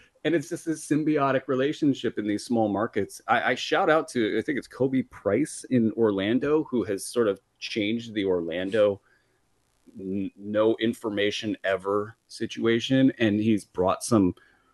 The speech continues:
really good reporting to light on, on injuries and such. But, like, I mean, even in, like, Sacramento last night, you know, like,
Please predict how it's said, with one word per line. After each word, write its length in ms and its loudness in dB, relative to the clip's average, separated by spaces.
really 240 4
good 180 2
reporting 480 2
to 120 0
light 300 4
on, 300 0
on 160 0
injuries 440 4
and 140 0
such. 400 0
But, 160 4
like, 240 0
I 60 0
mean, 160 0
even 220 4
in, 100 4
like, 200 -2
Sacramento 600 0
last 320 4
night, 300 0
you 120 -2
know, 160 6
like, 320 2